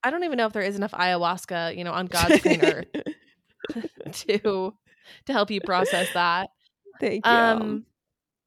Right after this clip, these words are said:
Speaker 1: I, ugh, airplane rolls are just, that's a great, that's another segment we could do
Speaker 2: Mm.
Speaker 1: because there's quite a few.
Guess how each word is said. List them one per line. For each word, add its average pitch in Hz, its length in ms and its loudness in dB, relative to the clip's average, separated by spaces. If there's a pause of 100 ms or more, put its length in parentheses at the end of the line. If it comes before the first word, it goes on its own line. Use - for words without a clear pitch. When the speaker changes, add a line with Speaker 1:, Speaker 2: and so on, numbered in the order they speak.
(500)
Speaker 1:
I, 262 920 -2
ugh, - 320 -10
airplane 233 360 -2
rolls 185 240 -2
are 190 100 -6
just, 190 200 -12
that's 208 160 -8
a 202 40 -6
great, 175 480 -4 (200)
that's 226 120 -16
another 247 240 -2
segment 180 420 -4
we 190 80 -6
could - 160 -10
do 123 380 -2
Speaker 2:
Mm. 214 340 2
Speaker 1:
because 220 680 -4 (120)
there's 233 140 -8
quite 254 180 0
a 247 60 0
few. 233 420 -2